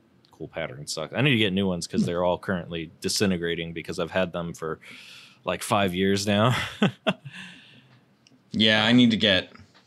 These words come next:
Speaker 2: well, I just need to get new. I need to get new lots of things, but I
Speaker 1: But you
Speaker 2: can
Speaker 1: know,
Speaker 2: do that
Speaker 1: there's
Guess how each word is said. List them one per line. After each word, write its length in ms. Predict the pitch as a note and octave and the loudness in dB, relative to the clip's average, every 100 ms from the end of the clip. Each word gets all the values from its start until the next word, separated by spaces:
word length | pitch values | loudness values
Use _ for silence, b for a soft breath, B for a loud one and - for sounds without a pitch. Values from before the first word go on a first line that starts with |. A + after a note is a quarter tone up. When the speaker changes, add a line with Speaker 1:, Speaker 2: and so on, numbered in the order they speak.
| _ _ - | _ _ -8
Speaker 2:
well, 180 | F2 | -2
I 120 | D#2 D#2 | 0 0
just 240 | D#2+ - | -4 -8
need 100 | C2+ | -8
to 60 | B1+ | -8
get 180 | C2+ | -6
new. 280 | D2+ C#2+ D2+ - | -4 -6 -6 -2
I 80 | A2+ | 2
need 320 | G#2+ E2+ - | 2 0 -4
to 80 | D#2 | -4
get 160 | D2+ | -4
new 300 | C2+ C#2 D#2+ B B B | -4 -6 -8 B B B
lots 220 | G2 D#2+ - | -2 0 -2
of 120 | D#2 | -4
things, 360 | E2 D2+ C#2 | -4 -4 -6
but 260 | - E2 D2 | -2 -2 -2
I 40 | - b | -8 b
Speaker 1:
But 120 | - F2 | -4 2
you 40 | |
Speaker 2:
can 60 | G3 | 2
Speaker 1:
know, 40 | |
Speaker 2:
do 120 | G3 | 4
that 100 | - | 2
Speaker 1:
there's 120 | G#2+ | 2